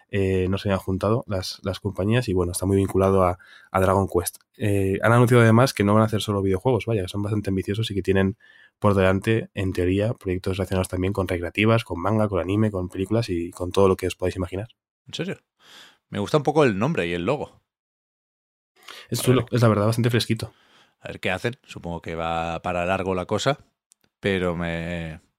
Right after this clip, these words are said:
Speaker 2: me da buena vibra. A ver qué pasa aquí.
Speaker 1: Mm, ujú.
Speaker 2: Y ya digo, creo que podemos ir despidiendo la recarga activa, aunque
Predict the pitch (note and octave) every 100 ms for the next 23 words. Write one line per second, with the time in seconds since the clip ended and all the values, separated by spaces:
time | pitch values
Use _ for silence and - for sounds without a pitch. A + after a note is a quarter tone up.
0 | _ F#2 F2 G#2 A#2 G2 C3 - _ _
1 | _ - F2+ F2+ F#2+ E2+ - - _ _
2 | - - - B2 D3 - B2+ G#2+ G#2 _
3 | _ _ _ _ _ _ _ _ _ _
4 | _ _ - G2+ A2+ D3+ D#3 F2 - _
5 | _ _ _ - A2+ C#3+ C3 G#2+ F#2+ F2
6 | D#2+ E2+ E2 - _ _ - F#2 G2 G#2
7 | - G#2+ F2 _ G2 G#2 - G#2 A#2 A2+
8 | A2 G#2+ G#2 A2 G#2 G2 D3 B2 A#2+ -
9 | _ - A#2+ B2+ - A#2+ C3